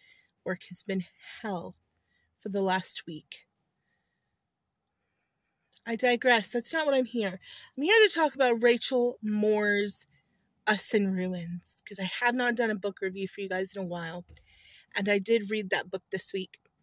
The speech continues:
and I really, really enjoyed it. It's a five-star plus read for me, but I am in a season of struggling right now, you guys,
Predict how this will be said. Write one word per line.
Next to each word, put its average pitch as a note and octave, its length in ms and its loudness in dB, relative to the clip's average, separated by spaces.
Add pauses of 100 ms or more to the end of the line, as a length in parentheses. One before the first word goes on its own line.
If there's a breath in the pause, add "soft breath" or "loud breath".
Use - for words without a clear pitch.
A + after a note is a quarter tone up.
(420 soft breath)
and A#3 380 4 (100)
I A#3+ 280 6 (460)
really, D#4 280 0
really B3+ 220 6
enjoyed A#3 320 8
it. G3+ 240 2
It's A3+ 200 0
a A#3 40 -12
five-star A3+ 420 0
plus A3+ 260 -2
read A3+ 160 -2
for - 120 -8
me, A3+ 260 -2 (1080 soft breath)
but A3 220 4 (1000)
I B3 120 4
am B3+ 160 8
in A3+ 80 6
a A3 80 4
season A3 420 -2
of G3+ 80 0
struggling F#3 1500 0
right F3 240 -2
now, F#3 160 0
you F3+ 180 -4
guys, F3+ 560 -2